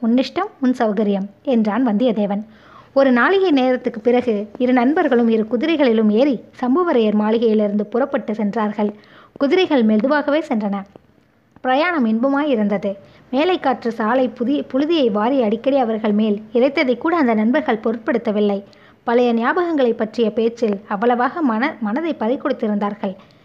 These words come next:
சிறிது நேரத்திற்கெல்லாம் வந்தியத்தேவன் கூறினான், "கந்தமாறா, உன் வீட்டில் ஒரே ஒரு இரவுதான் தங்கினாலும் அது எனக்கு எவ்வளவோ பயனுள்ளதாயிருந்தது. ஆனால் ஒரே ஒரு ஏமாற்றம். உன் சகோதரியை பற்றி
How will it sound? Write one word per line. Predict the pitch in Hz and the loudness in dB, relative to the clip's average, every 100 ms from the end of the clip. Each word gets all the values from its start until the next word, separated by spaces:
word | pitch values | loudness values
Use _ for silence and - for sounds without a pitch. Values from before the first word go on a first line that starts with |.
| _ _ | _ _
சிறிது | - 262 269 | 0 2 4
நேரத்திற்கெல்லாம் | 247 285 381 381 302 254 240 208 | 2 2 0 -2 0 0 2 0
வந்தியத்தேவன் | 226 330 240 214 208 | 0 0 0 0 -2
கூறினான், | - 214 196 196 202 - - - | 0 -2 0 -4 -8 -18 -20 -4
"கந்தமாறா, | 269 254 240 214 190 240 - | 0 2 2 2 0 -4 -2
உன் | 254 233 | 0 2
வீட்டில் | 339 370 285 | 2 2 2
ஒரே | 226 294 | 4 2
ஒரு | 381 262 | 4 2
இரவுதான் | 220 220 214 226 302 | 2 2 0 -2 -2
தங்கினாலும் | 220 220 214 214 214 190 - - | 0 0 2 2 0 -4 -14 -6
அது | 233 226 | -2 0
எனக்கு | 214 214 220 | 2 0 0
எவ்வளவோ | 208 240 269 311 359 | 0 0 0 0 0
பயனுள்ளதாயிருந்தது. | 247 247 240 214 214 208 202 202 190 196 - - _ | 0 2 0 0 0 0 -2 -4 -4 -6 -10 -20 _
ஆனால் | 233 233 214 208 233 - | -2 0 0 -2 -4 -2
ஒரே | 247 277 392 370 - - | 2 2 2 -2 -8 -2
ஒரு | 240 220 | 2 2
ஏமாற்றம். | 220 220 214 233 196 - - | 2 -2 -4 -6 -6 -8 -8
உன் | 233 214 | -4 -2
சகோதரியை | 214 254 339 311 254 214 | -2 -2 -2 2 2 2
பற்றி | 220 208 277 214 | -2 -6 -6 -6